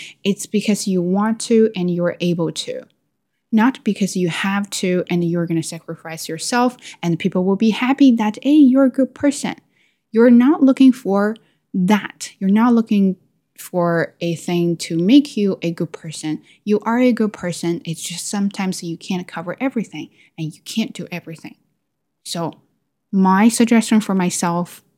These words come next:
uh, if this is helpful for you too, is to think about yourself, good part, bad part. Think about yourself, be a little bit selfish, and then say no to other people when you can't really help them. But don't say no just because they don't say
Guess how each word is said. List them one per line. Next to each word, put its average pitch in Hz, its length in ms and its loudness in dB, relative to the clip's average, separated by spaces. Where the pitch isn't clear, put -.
uh, 165 240 -4
if 175 260 -4
this 190 180 -2
is 202 140 -2
helpful 170 420 -8
for 165 100 -10
you 165 180 -4
too, 185 360 -4
is 175 380 -2
to 180 220 -2
think 233 280 4
about 254 140 2
yourself, 214 600 2
good 233 180 0
part, - 520 -6
bad - 220 -6
part. - 340 -12
Think 175 180 -2
about 185 140 -2
yourself, 165 540 -4
be 294 160 6
a 339 40 2
little 294 200 4
bit 262 140 6
selfish, 202 680 -2
and 180 400 0
then 180 200 4
say 190 240 -2
no 185 260 0
to - 180 -8
other 175 200 -10
people 170 380 -14
when 180 160 0
you 170 120 -2
can't 208 480 -2
really 170 320 -4
help - 300 -10
them. - 180 -16
But 180 160 -4
don't 190 240 4
say 196 220 2
no 175 400 2
just - 200 -10
because 160 360 -6
they 185 240 0
don't 196 180 4
say 165 460 0